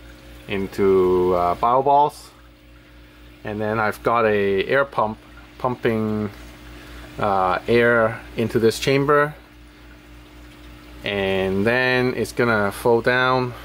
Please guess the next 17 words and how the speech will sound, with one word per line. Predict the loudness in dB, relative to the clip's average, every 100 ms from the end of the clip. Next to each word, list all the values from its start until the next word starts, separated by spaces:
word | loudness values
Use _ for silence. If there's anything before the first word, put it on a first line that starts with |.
| -20 -16 -2
flow | 2 2 2
up. | 0 -2 -6 -20 -20 -20 -20 -20 -20 -20
I've | -4
got | 0 0 -2 -16 -8
a | -4 -2 -2 -4
heater | -2 2 2 4 2 0 -2
in | -4 0
this | 0 0 2
little | 6 6
chamber, | 2 -2 0 2 2 2 0 -8 -20 -20 -20 -12
and | -6 -4 -2 -2 -2 -2
I've | -2
got | 0 0
another | 0 0 0
secondary | 0 -2 0 0 2 2
heater | 0 0 0
here, | 0 2 2 2